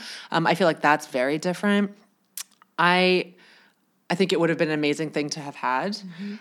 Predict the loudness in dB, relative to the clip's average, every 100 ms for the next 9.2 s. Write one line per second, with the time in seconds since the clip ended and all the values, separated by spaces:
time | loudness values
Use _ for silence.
0 | -16 -2 2 4 2 6 8 8 6 6
1 | 6 6 4 2 0 0 2 0 0 -4
2 | -4 -2 -2 -2 -4 -4 -4 -6 -8 -8
3 | -4 -2 -2 -4 -8 -10 -12 0 2 2
4 | 0 6 6 6 2 -2 2 4 4 0
5 | 0 2 0 -2 -2 0 -2 -2 -2 -2
6 | -4 -4 -4 -4 -2 0 0 0 -2 -4
7 | -8 -8 -6 0 2 2 0 -4 -6 -2
8 | 2 2 0 -4 -8 -14 -16 -2 2 2
9 | 0 -6